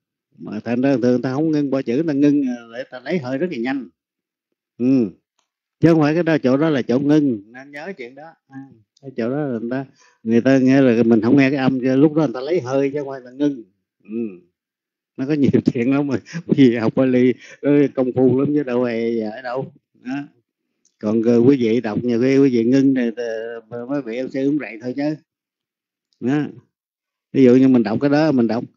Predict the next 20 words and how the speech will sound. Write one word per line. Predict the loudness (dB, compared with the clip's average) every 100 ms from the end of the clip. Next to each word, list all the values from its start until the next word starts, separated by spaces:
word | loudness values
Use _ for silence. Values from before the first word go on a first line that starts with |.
| -20 -20 _ _ _ _ _ _ _ _
nghĩa | -2 0
là | 2
cái, | 2 2 2 0
cái | 0
âm | 0 0 0
ngắn | 0 -2
á, | -2 -4 -8 _ -14 -14 -16 _ _ _
mà, | -8 -4 -2 -2
mà | -2 -2
là | -2
mình | -2 -2 -4
không | -4 -4
có | -2
được | -2 2
buông, | 2 2 -4 _
mà | -16 -14
cái | -10
âm | -4 0
dài | 0 -2
đó, | -8